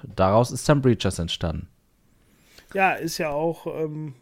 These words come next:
Speaker 2: eine gute Idee, ne? Weil man hat zum Beispiel mit Veil gesehen, dass auch ein sehr guter Shooter ist. Aber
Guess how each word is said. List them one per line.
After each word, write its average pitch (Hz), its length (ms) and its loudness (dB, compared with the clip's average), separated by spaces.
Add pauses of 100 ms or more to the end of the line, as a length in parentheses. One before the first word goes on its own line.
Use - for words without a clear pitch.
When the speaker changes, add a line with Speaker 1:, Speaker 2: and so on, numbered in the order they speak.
(140)
Speaker 2:
eine 160 160 -10
gute 170 280 -6
Idee, 175 360 2
ne? 156 220 -4
Weil 147 120 -4
man 147 180 -6
hat 156 180 -6
zum 165 140 -6
Beispiel 156 240 -6
mit 139 240 -8
Veil 170 500 0
gesehen, 180 420 -4
dass 156 180 -8
auch 156 100 -8
ein 165 80 -6
sehr 151 220 -6
guter 170 280 -6
Shooter 180 460 -6
ist. 214 360 -6 (760)
Aber 151 540 2